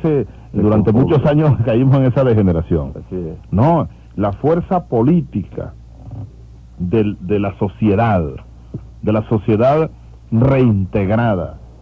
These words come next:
Speaker 1: las redes sociales, las redes culturales, ese rescate de la fuerza social,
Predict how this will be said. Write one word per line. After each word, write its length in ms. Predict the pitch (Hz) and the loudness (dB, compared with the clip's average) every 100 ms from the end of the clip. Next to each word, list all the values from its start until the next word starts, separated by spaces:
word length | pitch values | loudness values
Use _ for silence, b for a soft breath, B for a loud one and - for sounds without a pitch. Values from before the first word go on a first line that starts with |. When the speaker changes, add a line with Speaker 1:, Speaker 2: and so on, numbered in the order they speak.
| - | -12
Speaker 1:
las 240 | - 113 95 | -4 -4 -2
redes 380 | 107 143 151 139 | -2 0 0 0
sociales, 640 | 120 - 127 123 113 92 | -4 -2 2 2 0 -2
las 180 | 98 101 | -2 -2
redes 280 | 117 143 135 | -2 -2 -4
culturales, 880 | - 113 90 92 101 123 107 87 80 B B B | -6 -6 -4 -2 2 2 2 0 -6 B B B
ese 300 | 113 135 151 | 0 0 -2
rescate 680 | 127 120 - - 135 131 139 | -2 -4 -6 -6 -4 -4 -2
de 100 | 131 | -2
la 140 | 113 98 | -2 -6
fuerza 540 | - 131 135 127 120 | 0 2 2 -2 -6
social, 600 | - 90 - 120 120 110 | -6 -6 0 2 2 0